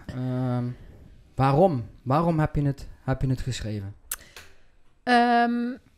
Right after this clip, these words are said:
Speaker 2: nou, ik, ik hield, eh, eh, tijdens mijn uitzending hou ik eigenlijk altijd een dagboekje bij, gewoon voor mezelf, om, eh, op te schrijven wat ik allemaal beleefd heb. En, ehm, ik stuurde ook onderdelen naar huis via de mail, hè, eh, wat mijn belevenissen waren in, in de zandbak.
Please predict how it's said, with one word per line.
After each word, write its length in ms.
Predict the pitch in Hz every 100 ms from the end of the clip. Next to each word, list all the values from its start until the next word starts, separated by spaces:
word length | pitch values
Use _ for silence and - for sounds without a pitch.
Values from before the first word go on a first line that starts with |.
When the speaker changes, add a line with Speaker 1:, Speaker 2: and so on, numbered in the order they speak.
| -
Speaker 2:
nou, 340 | 233 330 254
ik, 160 | 269 -
ik 240 | - 220
hield, 380 | 247 262 262 -
eh, 380 | 226 226 220 220 139 190 202
eh, 60 | 202
tijdens 220 | 247 226
mijn 140 | 233
uitzending 340 | 226 226 214 196
hou 120 | 208
ik 60 | 185
eigenlijk 300 | 185 202 226
altijd 160 | 202
een 60 | 180
dagboekje 420 | 196 196 180 -
bij, 280 | 165 175 170
gewoon 200 | 180 170
voor 140 | 170
mezelf, 520 | 165 156 147 147 147 143
om, 240 | 135 127
eh, 220 | 123 127 139
op 140 | -
te 60 | -
schrijven 380 | - 151 147
wat 100 | 151
ik 80 | 147
allemaal 220 | 151 151 165
beleefd 360 | 180 196 226
heb. 160 | 240 - _ _ - _ _ _ _ _ 427
En, 560 | 254 233 233 233 233 233 _ -
ehm, 680 | - 208 208 202 202 202 202 -
ik 160 | 226
stuurde 320 | - 254 226
ook 260 | 208 208 -
onderdelen 500 | 240 226 196 202 190
naar 120 | 185 175
huis 280 | 220 320
via 240 | - 233 196
de 60 | 190
mail, 380 | 208 240 262
hè, 100 | 240 277
eh, 640 | 240 226 226 220 220 220 214
wat 120 | 214
mijn 140 | 214 202
belevenissen 540 | 208 208 202 196 196
waren 360 | 190 190 190 185
in, 140 | 190
in 120 | 208
de 80 | 180
zandbak. 540 | 170 196 190 269 -